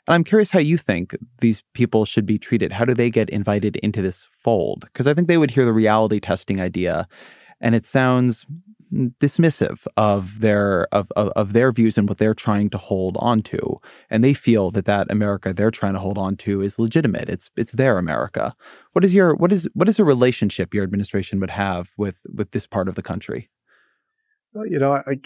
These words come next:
Speaker 2: I came up through local politics in a nonpartisan environment.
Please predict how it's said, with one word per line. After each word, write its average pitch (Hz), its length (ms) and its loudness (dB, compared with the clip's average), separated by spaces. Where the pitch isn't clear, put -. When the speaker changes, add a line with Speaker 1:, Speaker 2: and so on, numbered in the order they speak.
Speaker 2:
I 127 80 -2
came 156 300 0
up 131 240 0
through 104 240 0
local 98 320 -2
politics 95 800 -8
in 127 100 2
a 110 80 2
nonpartisan 107 800 0
environment. 90 600 -4